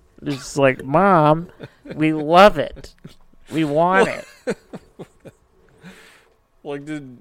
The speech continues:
Speaker 2: your dad just give you the money and be like, "All right, just pick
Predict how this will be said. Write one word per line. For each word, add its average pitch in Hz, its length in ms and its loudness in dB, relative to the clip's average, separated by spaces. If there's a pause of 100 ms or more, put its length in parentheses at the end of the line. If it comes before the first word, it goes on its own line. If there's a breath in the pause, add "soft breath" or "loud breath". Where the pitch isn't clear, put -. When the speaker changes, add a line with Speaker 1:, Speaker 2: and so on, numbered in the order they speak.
Speaker 2:
your 131 140 -16
dad 143 320 -8
just 127 180 -14
give 135 280 -10
you 131 240 -10
the 131 120 -14
money 131 400 -12
and 131 120 -18
be 107 140 -18
like, 95 240 -18
"All 92 60 -20
right, 95 120 -20
just - 140 -20
pick - 160 -20